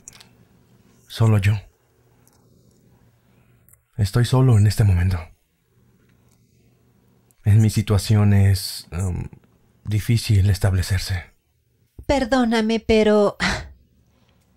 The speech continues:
Speaker 2: No parece ser alguien que necesite mis servicios.
Speaker 1: ¿Cómo es alguien así?
Speaker 2: Más viejo, clase media,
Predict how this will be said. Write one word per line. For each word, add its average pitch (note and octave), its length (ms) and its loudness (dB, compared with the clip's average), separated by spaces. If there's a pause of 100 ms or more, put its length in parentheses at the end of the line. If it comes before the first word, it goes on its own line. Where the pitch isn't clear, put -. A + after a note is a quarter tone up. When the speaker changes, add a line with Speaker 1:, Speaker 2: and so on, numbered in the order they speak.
(680)
Speaker 2:
No D#4+ 200 -2
parece F4+ 380 0
ser C#4 240 -2
alguien G#3 580 -2
que F#3 680 -2 (1500)
necesite C#4 580 -2
mis A3+ 140 -2
servicios. G#3 680 -4 (1600)
Speaker 1:
¿Cómo C#3 500 2
es A2+ 160 0
alguien G#2+ 340 2
así? A2 280 -2 (640)
Speaker 2:
Más G#3 320 -4
viejo, A3+ 680 -2 (960)
clase F#3 420 -4
media, G3+ 600 -2